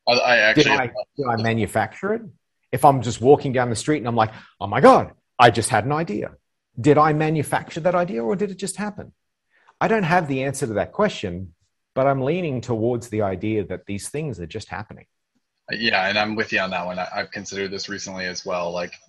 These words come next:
Speaker 1: and I think I've posed this to a couple different people. Like, where do you think your thoughts come from?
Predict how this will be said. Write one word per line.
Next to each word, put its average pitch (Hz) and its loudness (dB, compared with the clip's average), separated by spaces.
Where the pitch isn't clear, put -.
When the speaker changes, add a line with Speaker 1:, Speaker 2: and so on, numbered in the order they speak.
Speaker 1:
and 110 -4
I 113 0
think 147 -2
I've 107 -2
posed 107 -4
this 95 -10
to 92 -8
a 104 -16
couple 98 -10
different 92 -12
people. 98 -10
Like, 92 -8
where 101 -4
do 101 -4
you 95 -12
think 92 -14
your - -14
thoughts 82 -10
come 85 -16
from? - -16